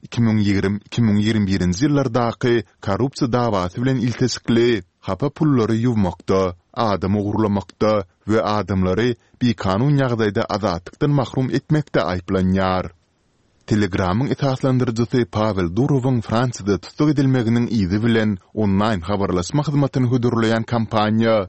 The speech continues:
Ýewropa Bileleşiginiň kanunçylygy esasynda iş alyp barandygyny we munyň bilen bagly hiç bir düzgünleri bozmandygyny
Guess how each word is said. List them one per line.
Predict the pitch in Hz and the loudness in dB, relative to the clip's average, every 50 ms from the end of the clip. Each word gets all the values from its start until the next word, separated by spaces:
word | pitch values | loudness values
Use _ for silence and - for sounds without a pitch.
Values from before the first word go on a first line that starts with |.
| - _ - | -6 _ -4
Ýewropa | 95 98 95 87 110 135 135 - 147 131 | -2 -2 0 0 0 -2 -2 -2 -2 0
Bileleşiginiň | 143 131 143 131 135 123 - - 117 120 123 127 123 110 | 0 2 2 2 0 0 -2 -2 -2 0 0 0 0 -2
kanunçylygy | - 120 117 117 110 101 92 87 - - 82 92 101 131 | 0 0 0 2 2 2 0 -2 -2 -4 -2 -2 0 0
esasynda | 135 - 143 135 127 - - 117 107 101 | 0 0 -2 -2 -2 -2 0 0 0 0
iş | 85 113 147 147 - - | 0 0 -2 -2 -2 -2
alyp | 120 113 - _ | -2 -2 -2 _
barandygyny | 110 104 95 92 87 87 87 95 90 95 98 101 104 107 110 113 107 - _ _ _ 98 | -2 0 0 0 0 0 0 0 0 2 2 2 2 2 2 0 -2 -2 _ _ _ -2
we | 104 98 87 90 | 0 0 0 0
munyň | 92 104 123 143 147 | 0 0 2 2 2
bilen | 147 151 143 135 123 | 2 0 0 0 0
bagly | 135 131 123 117 107 113 113 117 120 113 - _ _ - | 0 0 0 0 0 0 2 2 0 0 -2 _ _ -4
hiç | 165 175 165 - - 120 | -2 -2 -2 -2 -4 -4
bir | 98 92 92 | -4 -2 0
düzgünleri | 107 107 101 98 95 95 92 92 98 139 117 101 | 0 0 2 2 2 2 2 2 0 0 -2 -2
bozmandygyny | 104 117 135 131 139 143 143 147 143 135 147 127 139 147 139 | -2 -2 0 0 0 0 0 0 0 0 0 0 0 0 0